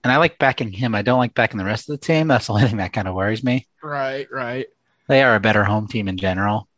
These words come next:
Speaker 1: but nothing too exciting. And the
Speaker 2: Well,
Speaker 1: Cardinals
Speaker 2: then
Speaker 1: are pretty bad on the road.
Speaker 2: The Tigers are a team that when they get,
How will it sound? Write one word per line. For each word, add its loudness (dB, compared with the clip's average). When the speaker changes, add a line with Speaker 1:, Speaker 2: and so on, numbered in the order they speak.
Speaker 1:
but -4
nothing -6
too -6
exciting. 0
And -8
the -2
Speaker 2:
Well, 0
Speaker 1:
Cardinals 2
Speaker 2:
then -8
Speaker 1:
are -6
pretty -2
bad 0
on -4
the -6
road. -4
Speaker 2:
The -12
Tigers -8
are -6
a -10
team -8
that 0
when 0
they 2
get, 0